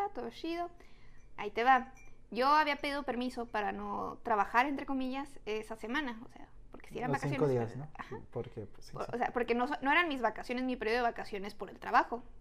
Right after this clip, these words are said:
Speaker 1: Más bien, yo pedí esos días, ¿sí me explico? No eran vacaciones por ley.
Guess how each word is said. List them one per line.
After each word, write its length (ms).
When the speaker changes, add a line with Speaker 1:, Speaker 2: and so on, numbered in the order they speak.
Speaker 1:
Más 160
bien, 160
yo 160
pedí 180
esos 260
días, 240
¿sí 100
me 60
explico? 320
No 120
eran 140
vacaciones 460
por 160
ley. 180